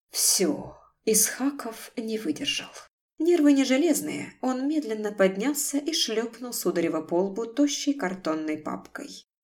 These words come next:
"С мужиком, который пистолет в руках держал. Среднего роста, коренастый, куртка черная, шапка черная на глазах.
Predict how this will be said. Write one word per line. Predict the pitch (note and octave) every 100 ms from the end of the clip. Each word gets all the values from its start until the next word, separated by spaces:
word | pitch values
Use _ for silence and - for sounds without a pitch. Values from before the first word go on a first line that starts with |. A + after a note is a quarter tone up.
| _
"С | - -
мужиком, | A#4+ - A#4 A#3 A3 A3
который | B3+ C4+ C4+
пистолет | C#4 E4 G#4+ E4 -
в |
руках | D4 D4+ C#4
держал. | G3 E3+ - D#3 C3+ - -
Среднего | - F#4+ A#3 G#3+ F#3
роста, | F3 A3+ C4+ E4
коренастый, | E4 B3+ F3+ D#3+ G#3 G#3+ - A3+ - -
куртка | F#4+ F#4 G#3
черная, | G#3 A3+ C4 C#4 C#4 C4 -
шапка | - E4+ E4+ -
черная | D4 D4+ C#4+ B3+
на | B3
глазах. | A#3 A3+ A3+ A3 A3+ -